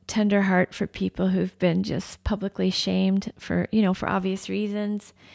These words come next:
And I just hope that, you know, we can all work together to be more sensitive and stop hating people that are different.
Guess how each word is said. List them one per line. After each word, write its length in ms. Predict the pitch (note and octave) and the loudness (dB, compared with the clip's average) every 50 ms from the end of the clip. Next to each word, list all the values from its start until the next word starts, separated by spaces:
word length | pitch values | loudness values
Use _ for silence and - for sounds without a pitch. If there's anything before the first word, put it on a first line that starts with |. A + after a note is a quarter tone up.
| - - - - - - _ _ _ - | -20 -20 -20 -20 -20 -20 _ _ _ -6
And 340 | - F#3+ F#3+ F#3+ F#3 F#3 F#3+ | -4 -2 0 0 0 0 0
I 140 | F#3 F3+ F#3 | 0 -2 -4
just 280 | F3+ - F#3+ - - | -6 -8 -10 -10 -8
hope 240 | - F#3+ - - - | -8 -8 -8 -8 -6
that, 220 | - G#3 - - _ _ - - - - - - _ _ _ _ _ - | -6 -6 -6 -6 _ _ -20 -20 -20 -20 -20 -20 _ _ _ _ _ -8
you 100 | G#3 G3+ | -6 -6
know, 120 | G3 F#3+ | -4 -4
we 140 | F#3 G3 G3 | -2 -4 -4
can 240 | - - A3 G3+ - - | -4 -4 -6 -6 -4 -4
all 360 | - F#3 F#3 F#3+ F#3+ G3 F#3+ | -4 -4 -2 -2 -2 -4 -4
work 220 | G3 G3+ F#3+ G3 | -4 -4 -6 -6
together 400 | - - G3+ - F#3 F#3 F#3 F3+ | -8 -8 -6 -2 0 0 0 0
to 100 | F3+ F#3+ | 0 0
be 140 | F#3+ F#3+ F#3 | 0 0 2
more 180 | F#3 F3+ F3+ F3+ | 2 2 2 0
sensitive 560 | F3+ - - E3 E3+ - - F3+ F#3 F3 F3+ | 0 -2 -4 -4 -4 -4 -4 -4 -4 -2 0
and 140 | F#3 F#3 - | -2 -2 -2
stop 260 | - - E3+ - - | -2 -2 0 2 2
hating 320 | F#3 F#3+ E3+ E3+ E3+ F3 | 2 2 2 0 -2 -2
people 300 | F#3 - F#3 - - F#3+ | -4 -6 -4 -2 0 0
that 140 | F#3 F#3 E3+ | 2 4 4
are 80 | F3 E3+ | 4 4
different. 580 | E3+ - G#3 G3+ - - G3+ G3+ G3 G3 - | 4 4 2 2 2 2 2 2 2 2 -2